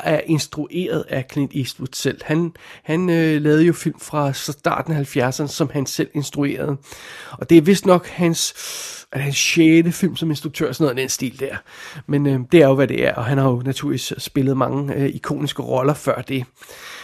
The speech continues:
Men sådan er det. Bare lige for at få styr på det. Den her film laver han, før han instruerer Firefox, for eksempel. Det er før han instruerer, øh, den første af, øhm, af Dirty Harry-filmen, som han selv har instrueret.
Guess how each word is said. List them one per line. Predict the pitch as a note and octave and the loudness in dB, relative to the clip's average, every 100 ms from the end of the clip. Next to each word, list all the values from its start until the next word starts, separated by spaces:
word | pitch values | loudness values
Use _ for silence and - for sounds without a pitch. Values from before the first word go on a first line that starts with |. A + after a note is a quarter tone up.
| - | -12
Men | - C#3 | -6 0
sådan | F3 | 4
er | E3 | 4
det. | A#2+ B2+ _ - E3+ | 2 -6 _ -16 4
Bare | D#3 | 6
lige | E3+ | 6
for | F3+ | 4
at | D3 | 0
få | |
styr | D3 - G3 | -2 4 4
på | C#3+ D3 D3 | 4 0 0
det. | D#3+ - - | -2 -4 4
Den | F3 | 4
her | E3 E3+ | 6 2
film | C#3+ - D3+ | 0 0 0
laver | C#3+ D3 C#3+ E3 | 0 0 2 2
han, | D3+ D3 C#3+ B2+ - - - - - | 0 -2 -2 -4 -10 -20 -20 -20 -16
før | - - - F3 E3 | -12 -6 6 6 6
han | D#3 - D3+ D#3 | -2 0 2 2
instruerer | - D3 - D3 C3 | 2 -2 -2 -4 -4
Firefox, | C3 - C#3+ D3 E3+ - E3+ D#3 - - | -4 2 6 6 4 2 0 0 -4 -10
for | D#3 | -10
eksempel. | - E3+ - D#3+ C3 - | -6 -6 -4 -8 -6 -4
Det | |
er | D3+ | -4
før | - - E3+ | -2 2 2
han | C#3 D3+ | 2 -2
instruerer, | C#3+ - D3+ C3 D3+ - | -2 -2 -2 -2 -4 -8
øh, | C#3+ C3+ C#3 - - - | -4 -4 -4 -10 -12 -6
den | C#3 | -4
første | - C#3+ C#3 E3 - | 0 0 0 -6 -6
af, | - B2+ - - - - _ - | -4 -6 -8 -20 -20 -20 _ -8
øhm, | C3 C3 B2+ B2 A#2 G2+ _ - | -4 -2 -4 -6 -8 -12 _ -10
af | - | 0
Dirty | D#3+ D3+ | 2 2
Harry-filmen, | C#3 D#3 E3 F#3 D3+ C#3+ | 6 8 8 6 0 0
som | D#3 | -2
han | A#2 C3 | -2 -2
selv | - D#3+ | -2 0
har | D#3+ | -2
instrueret. | D3+ E3 - D#3 | -2 -4 -2 -6